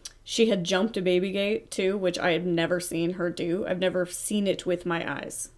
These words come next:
but she's obviously capable of doing it. Um, and then again, that stealing food. So she had jumped a baby gate into the kitchen, had shredded the door to the garage in the kitchen, and then broken into some cabinets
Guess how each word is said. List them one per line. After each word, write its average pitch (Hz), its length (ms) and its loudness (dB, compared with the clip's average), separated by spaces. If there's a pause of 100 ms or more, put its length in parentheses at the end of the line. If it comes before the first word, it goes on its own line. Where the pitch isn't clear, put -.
(120)
but - 200 -2
she's 180 200 -4
obviously 170 420 0
capable 170 400 -4
of 170 80 -4
doing - 240 -4
it. - 140 -8 (760)
Um, 190 840 4
and 214 260 6
then 202 220 6
again, 190 380 4
that 170 500 2 (480)
stealing 190 460 0
food. 175 360 0
So 170 140 -2
she 185 180 -2
had 175 180 2
jumped 208 320 2
a 269 40 10
baby 180 300 4
gate 180 360 0
into 220 540 4
the 175 100 -2
kitchen, - 680 -4 (100)
had 160 540 0
shredded 190 540 0
the 180 60 0
door 202 600 4
to - 180 -6
the 175 100 -4
garage 180 680 0
in 196 180 0
the 170 80 0
kitchen, 180 460 -2
and 180 260 -2
then 170 220 2
broken 180 380 2
into 170 440 0
some 160 180 -6
cabinets - 600 -6